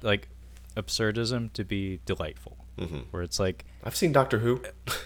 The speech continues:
Speaker 2: <laughs>
Speaker 1: N-, maybe I don't have enough experience with that, but, like, what I mean is,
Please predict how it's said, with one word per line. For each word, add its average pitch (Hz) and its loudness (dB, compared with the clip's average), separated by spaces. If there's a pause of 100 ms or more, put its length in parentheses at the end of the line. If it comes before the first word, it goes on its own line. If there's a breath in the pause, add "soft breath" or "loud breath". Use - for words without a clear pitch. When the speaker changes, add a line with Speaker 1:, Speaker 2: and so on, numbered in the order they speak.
(140)
Speaker 2:
<laughs> - -16
Speaker 1:
N-, 190 6 (440 loud breath)
maybe 151 8
I 135 12
don't 143 6
have 127 4
enough 120 2
experience 92 -2
with 92 -8
that, 87 0
but, 113 6
like, 123 8
what 131 8
I 147 10
mean 123 4
is, 101 0